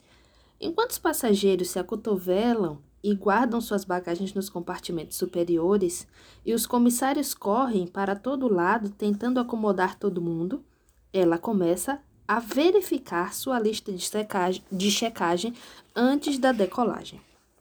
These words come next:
Passo a passo, metodicamente,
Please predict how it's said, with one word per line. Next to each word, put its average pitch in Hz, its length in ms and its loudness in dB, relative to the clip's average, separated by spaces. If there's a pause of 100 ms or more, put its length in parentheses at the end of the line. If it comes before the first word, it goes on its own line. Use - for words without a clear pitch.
(640)
Passo 294 380 6
a 185 80 0
passo, 165 580 -6 (220)
metodicamente, 202 1300 -2